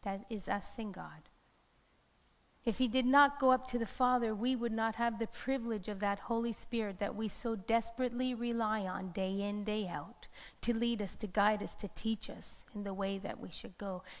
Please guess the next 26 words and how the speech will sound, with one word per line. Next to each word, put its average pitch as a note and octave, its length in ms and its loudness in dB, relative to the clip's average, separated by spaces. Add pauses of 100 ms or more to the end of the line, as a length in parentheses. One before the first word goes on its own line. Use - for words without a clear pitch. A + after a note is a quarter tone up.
to B3 100 2
give A#3+ 180 2
us A#3 140 0
understanding A3+ 840 2
in F#3 100 -4
the F3+ 80 -2
Word F#3+ 240 -2
of F3+ 160 -4
God. G3 260 -6 (220)
If - 160 -4
it C#4 100 2
were C4+ 200 4
not C#4 440 4
for C4 120 0
the A#3+ 180 2
ascension, B3 800 0
brothers A#3 480 -2
and A3 120 -2
sisters, C#4 680 -2 (680)
we A#3+ 220 2
would A#3+ 180 0
not A#3 280 -2
have A3 320 -2
Jesus B3+ 640 0
preparing A#3 800 -2
for A#3+ 300 -2